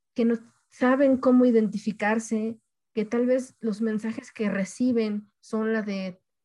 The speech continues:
"Estás mal", y además nun-, como, como, como hombre tampoco te enseñamos nunca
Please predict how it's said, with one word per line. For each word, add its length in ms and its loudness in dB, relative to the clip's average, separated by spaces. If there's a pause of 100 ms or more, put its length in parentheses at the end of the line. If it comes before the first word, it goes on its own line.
"Estás 260 -2
mal", 160 0 (540)
y 100 -2
además 340 -2
nun-, 320 -2
como, 280 -4
como, 320 -10
como 240 0
hombre 320 0
tampoco 360 -4
te 100 -4
enseñamos 500 -6
nunca 340 -8